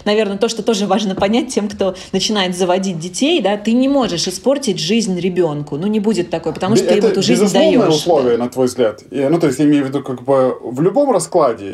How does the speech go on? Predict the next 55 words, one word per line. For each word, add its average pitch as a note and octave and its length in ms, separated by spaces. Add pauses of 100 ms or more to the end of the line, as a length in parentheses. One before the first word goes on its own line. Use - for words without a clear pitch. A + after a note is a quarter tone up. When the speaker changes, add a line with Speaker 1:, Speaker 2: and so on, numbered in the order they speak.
Speaker 2:
или D#3+ 220
там, A2+ 380
ну, D#3 200
вот D#3 160
я D#3+ 240
сейчас E3 180
это C#3+ 160
звучу, E3 260
мне E3 120
хочется F3 300
там A#2+ 140
дополнить A#2 560
как-то, G#2+ 300
знаешь, B2 220
со A#2 80
своей D3+ 240
Speaker 1:
Мгм. G#3+ 80
Speaker 2:
стороны. - 260
То D#3 60
есть, D3 120
если D#3+ 240
ты F3+ 120
Speaker 1:
Мгм. A2+ 80
Speaker 2:
там, G#2 200
условно, A#2+ 340
искренне D3 420
хочешь C#3+ 300
добра F#3+ 360
ребенку B2 500
или A2 100
там, G2+ 160
не G2+ 80
знаю, G#2 220
любишь C3 340
его, G3+ 400
то, C#3 240 (220)
в B3 60
общем-то, C3 280
неважно, A#2+ 380
что - 100
ты - 80
с - 60
ним G#2 160
делаешь, D#3 360
как - 120 (100)
бы, - 240 (100)
там, - 200
или G2+ 80
что - 160
ты - 100
ему G2+ 140
даешь, D3 340 (260)
все B2+ 140
будет A#2+ 160
хорошо. A#2 360